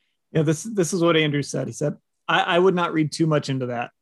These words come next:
I would not let anything define us." Let's go back to that trade up topic, get a little more specific.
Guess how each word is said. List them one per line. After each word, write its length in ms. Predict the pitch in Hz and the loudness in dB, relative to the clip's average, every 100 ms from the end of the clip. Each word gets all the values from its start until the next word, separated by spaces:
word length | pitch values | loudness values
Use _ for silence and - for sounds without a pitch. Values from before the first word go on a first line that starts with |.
| - | -2
I 80 | |
would 140 | 139 139 | 0 2
not 220 | 135 - | 0 -2
let 140 | 123 - | -8 -8
anything 440 | 123 123 127 113 | -12 -12 -14 -14
define 400 | 127 - 135 - | -14 -16 -20 -20
us." 260 | 139 - - _ _ _ _ _ _ | -20 -20 -20 _ _ _ _ _ _
Let's 280 | 247 240 220 | -2 0 0
go 100 | 339 | 2
back 180 | 285 240 | 2 2
to 60 | 214 | 2
that 140 | 196 | 2
trade 220 | - 196 | 2 4
up 120 | 180 - | 4 2
topic, 480 | 165 156 156 143 - _ _ _ _ | 2 2 2 -2 -6 _ _ _ _
get 220 | 196 175 | -2 2
a 40 | 180 | 4
little 140 | 185 | 4
more 140 | 175 | 2
specific. 640 | 151 - 151 170 147 143 | 0 -2 -2 0 0 -4